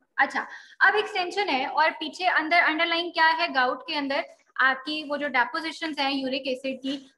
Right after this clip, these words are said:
वो definitely जब आपका joint extend करेगा और with depositions जो joint के अंदर है वो क्या create करेंगी, Pain cause करेंगी, वो movement के अंदर restriction cause करेंगी। अब जब movement के अंदर pain है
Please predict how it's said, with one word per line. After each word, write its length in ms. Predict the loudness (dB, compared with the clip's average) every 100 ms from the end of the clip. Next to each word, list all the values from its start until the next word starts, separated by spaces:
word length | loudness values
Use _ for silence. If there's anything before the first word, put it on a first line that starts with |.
| -2
वो 100 | 0
definitely 600 | 2 0 -2 -2 -4 -4
जब 140 | -2 2
आपका 340 | 2 2 0 -2 -6
joint 360 | -6 -4 -2 -6 -10 _ _
extend 520 | -12 -12 -4 -2 -2 -4
करेगा 380 | -2 -2 0 0 -2 -8 -10
और 80 | -8 -4
with 240 | -4 -4 -2
depositions 680 | 0 0 -4 -4 -6 -8
जो 140 | -6 -6
joint 320 | -4 -4 -6
के 60 | -8
अंदर 240 | -6 -4
है 60 | -4
वो 120 | -4 -4
क्या 200 | 0 -2
create 400 | -2 -6 -6 -6 -8
करेंगी, 360 | -8 -6 -8 -10 _ _ -2
Pain 280 | 0 0 0
cause 300 | 2 2 2
करेंगी, 420 | -2 -2 -2 -2 -6 -12 _
वो 100 | -2
movement 460 | 0 0 -2 -4 -4
के 60 | -2
अंदर 200 | -2 -2
restriction 520 | -2 -4 -6 -4 -2
cause 280 | 0 0 -2
करेंगी। 360 | -2 -2 -2 0
अब 160 | 0 0
जब 140 | 0 0
movement 580 | 0 -2 -4 -2 -4 -2
के 100 | -2
अंदर 280 | 0 0 -2
pain 340 | -2 -2 0 0
है 140 | -2